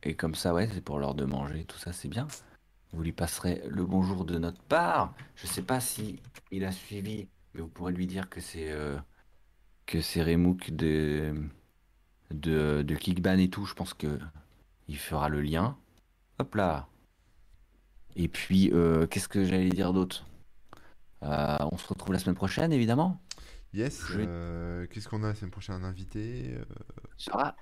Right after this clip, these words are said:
Speaker 1: Culture aux Ors.
Speaker 2: Ah,
Speaker 1: Si
Speaker 2: déjà,
Speaker 1: je dis pas
Speaker 2: Culture aux Ors.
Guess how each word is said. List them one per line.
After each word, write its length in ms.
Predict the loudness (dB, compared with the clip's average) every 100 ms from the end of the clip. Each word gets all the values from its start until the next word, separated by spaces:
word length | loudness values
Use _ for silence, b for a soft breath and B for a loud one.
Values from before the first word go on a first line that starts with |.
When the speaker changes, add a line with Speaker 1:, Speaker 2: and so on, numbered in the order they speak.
| -18
Speaker 1:
Culture 640 | -6 -2 0 -2 -2 -2 2
aux 240 | 2 2
Ors. 500 | 0 0 0 -2 -6 -12 -6
Speaker 2:
Ah, 180 | -2 0
Speaker 1:
Si 180 | 0 0
Speaker 2:
déjà, 140 | 0
Speaker 1:
je 0 |
dis 140 | -2 -4
pas 0 |
Speaker 2:
Culture 300 | -8 -6 -6
aux 180 | -4
Ors. 220 | -6 -10